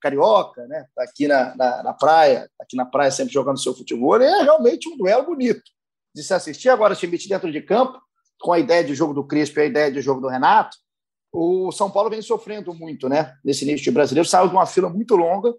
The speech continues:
de, desde dois mil e doze não conseguiu um título, foi campeão estadual, mas hoje o São Paulo, a gente tá vendo um São Paulo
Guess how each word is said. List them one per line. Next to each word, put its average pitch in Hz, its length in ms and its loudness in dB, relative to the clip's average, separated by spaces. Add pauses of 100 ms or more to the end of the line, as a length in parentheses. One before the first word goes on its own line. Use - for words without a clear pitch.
(260)
de, 127 420 -8
desde 165 260 0
dois 160 120 0
mil 165 100 0
e 135 60 -4
doze 147 220 -2
não 151 80 -10
conseguiu 147 360 -8
um 139 60 -6
título, 170 600 2
foi 139 100 2
campeão 156 640 2 (360)
estadual, 170 800 2
mas 175 220 -6
hoje 247 220 0
o 214 40 -16
São 202 240 -14 (300)
Paulo, 139 280 -6
a - 20 -14
gente 143 180 -16
tá 170 100 -2
vendo 165 160 -10
um 175 60 -10
São 160 240 -6
Paulo 120 380 -2